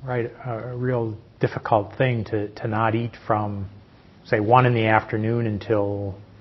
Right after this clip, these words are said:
six thirty in the, the next morning. But what I found was that in that whole six weeks, I probably only had one or two sleepy sits,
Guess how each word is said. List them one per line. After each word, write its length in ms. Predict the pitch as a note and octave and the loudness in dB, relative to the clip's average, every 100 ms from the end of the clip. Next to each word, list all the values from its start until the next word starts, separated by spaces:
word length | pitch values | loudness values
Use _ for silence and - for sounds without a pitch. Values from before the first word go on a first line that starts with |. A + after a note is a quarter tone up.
| - - - - | -20 -20 -20 -20
six 260 | - - - | -6 -6 -2
thirty 280 | C3 A#2+ G#2+ | 2 2 2
in 80 | G#2 | -4
the, 180 | G#2 A2 | -6 -6
the 80 | B2 | -4
next 280 | G#2+ G2 - | -4 -6 -6
morning. 400 | A2+ A#2 G2+ G2 G2 - - - - _ _ _ _ _ _ _ _ - - - - - - - - | -2 -2 -4 -10 -14 -20 -20 -20 -20 _ _ _ _ _ _ _ _ -20 -20 -20 -20 -20 -20 -12 6
But 100 | D3 | 12
what 140 | E3+ | 12
I 100 | G3+ D3+ | 12 12
found 500 | D#3+ G3+ G3+ C3+ B2 - - - - - | 10 10 10 8 4 -2 -14 -20 -20 2
was 460 | C3 B2+ B2+ G#2+ - - - - - - _ _ _ - | 10 12 10 6 -8 -20 -20 -20 -20 -20 _ _ _ -6
that 360 | B2 C3 B2 A#2+ - - - - - - _ _ _ _ _ | 6 8 8 4 -2 -20 -20 -20 -20 -20 _ _ _ _ _
in 160 | - C#3+ | 4 6
that 180 | C#3 B2+ | 6 6
whole 220 | - G3 | 8 8
six 340 | - D#3+ - - | 8 2 4 4
weeks, 220 | F#3 - | 4 4
I 80 | A#2+ | 2
probably 400 | - F3+ G3+ F3 | 6 6 8 6
only 180 | D3 | 4
had 220 | C3 C3+ A2+ | 2 0 4
one 200 | C#3+ E3+ | 4 6
or 100 | D#3 | 4
two 320 | - D#3 D#3 | 4 4 4
sleepy 500 | - - C#3+ C3+ C3 | 2 0 0 0 -4
sits, 600 | - - A2+ - - - | -4 -4 -4 -4 -16 -18